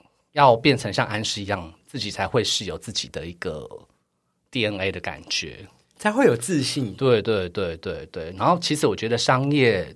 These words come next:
Speaker 1: 的经济上面也撼动了蛮多的，甚至就是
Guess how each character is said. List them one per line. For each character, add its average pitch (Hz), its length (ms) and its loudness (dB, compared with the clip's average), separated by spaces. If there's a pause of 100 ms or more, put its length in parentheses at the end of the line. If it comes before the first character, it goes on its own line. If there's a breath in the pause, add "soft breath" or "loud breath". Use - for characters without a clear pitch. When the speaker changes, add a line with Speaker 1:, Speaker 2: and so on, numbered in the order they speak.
(100)
Speaker 1:
的 95 180 -6
经 120 240 -4
济 117 100 -6
上 107 200 -4
面 98 120 -8
也 82 320 -14
撼 98 240 -2
动 95 160 -6
了 80 80 -12
蛮 80 240 -14 (120)
多 80 240 -12
的， 175 180 -12 (240)
甚 117 240 -2
至 117 180 -8
就 107 120 -6
是 101 260 -6